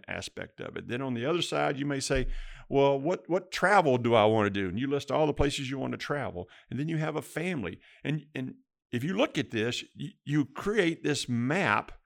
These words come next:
of what retirement could look like and the things that are important to you. And another one does something very similar called, um,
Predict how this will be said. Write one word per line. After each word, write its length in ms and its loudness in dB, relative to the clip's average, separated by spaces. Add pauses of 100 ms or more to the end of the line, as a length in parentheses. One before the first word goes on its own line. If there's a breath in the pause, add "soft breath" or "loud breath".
(520)
of 100 2
what 240 4
retirement 560 0
could 180 -2
look 220 0
like 380 -2
and 120 -2
the 60 -6
things 300 -2
that 120 0
are 80 2
important 460 0
to 80 -8
you. 300 -6 (520 loud breath)
And 120 8
another 280 10
one 200 8
does 180 10
something 240 2
very 220 4
similar 360 0
called, 540 -2
um, 380 -4